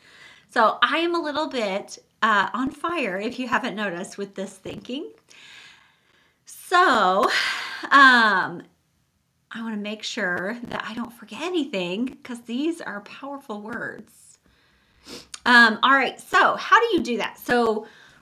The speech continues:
really what you're doing is you're believing before you know. So, like, if I tell you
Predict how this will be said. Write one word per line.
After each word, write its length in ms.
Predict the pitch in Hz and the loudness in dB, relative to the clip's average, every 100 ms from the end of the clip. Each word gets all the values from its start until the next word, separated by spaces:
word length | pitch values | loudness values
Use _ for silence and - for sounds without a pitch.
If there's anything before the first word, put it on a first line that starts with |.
| - | -8
really 460 | 254 370 466 453 | -2 2 4 4
what 180 | 392 - | 2 0
you're 140 | 247 233 | -2 -6
doing 640 | 220 233 175 139 226 254 _ - _ _ | 0 0 0 -4 -6 -6 _ -20 _ _
is 200 | 240 208 | -2 -2
you're 140 | 247 262 | -2 -4
believing 760 | 254 247 208 240 254 320 349 440 440 _ | -2 -2 0 -2 0 -2 -2 -4 -8 _
before 380 | 233 240 - 240 | -4 -4 0 0
you 180 | 233 208 | 2 -2
know. 380 | 196 151 - - _ _ _ _ _ | -4 -6 -8 -18 _ _ _ _ _
So, 720 | - 247 226 214 208 - _ _ _ _ - | 2 4 4 2 -2 -6 _ _ _ _ -6
like, 260 | 240 - | -6 -4
if 120 | 214 - | -8 0
I 280 | - 285 302 | 2 2 0
tell 400 | - 277 240 220 | -6 0 0 0
you 840 | 208 208 202 196 190 190 196 | -4 -4 -2 0 0 0 -4